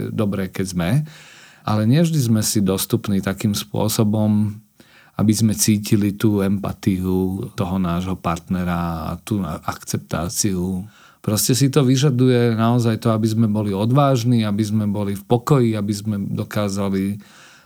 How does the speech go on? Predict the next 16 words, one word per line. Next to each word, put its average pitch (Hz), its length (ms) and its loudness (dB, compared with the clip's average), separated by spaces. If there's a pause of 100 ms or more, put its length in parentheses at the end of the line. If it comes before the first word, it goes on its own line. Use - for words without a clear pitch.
dôverovať 123 640 2
tomu 113 220 2
druhému 104 420 0
človeku. 101 960 -4 (460)
A 123 120 -12
takto - 440 0
intenzívny 143 880 4
vzťah 123 540 0 (580)
je 110 140 2
dobré, 117 400 4
keď 110 180 -2
máme 98 340 0
v 95 120 -2
rodinách, 107 760 0 (340)
ale 90 380 -2 (640)
nevždy 113 500 0